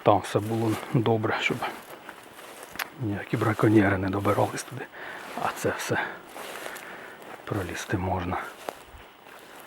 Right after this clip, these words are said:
Ну ось переходжу луг і... Ну як луг, галявину лісову.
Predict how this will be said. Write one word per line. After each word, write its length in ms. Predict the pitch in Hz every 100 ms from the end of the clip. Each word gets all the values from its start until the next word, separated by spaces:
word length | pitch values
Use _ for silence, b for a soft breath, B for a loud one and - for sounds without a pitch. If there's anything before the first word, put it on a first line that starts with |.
| B B B - - - - - - - - - - - - - - - - - - - - - - - - - - -
Ну 200 | 196 208
ось 140 | - -
переходжу 600 | 139 135 - 170 131 151
луг 400 | 170 190 170 - -
і... 260 | 180 202 196 - B B - - - -
Ну 80 | 170
як 220 | 123 107
луг, 180 | 117 104
галявину 520 | 151 143 98 104 107 - B B B B B B B B B -
лісову. 540 | 110 98 - 104 113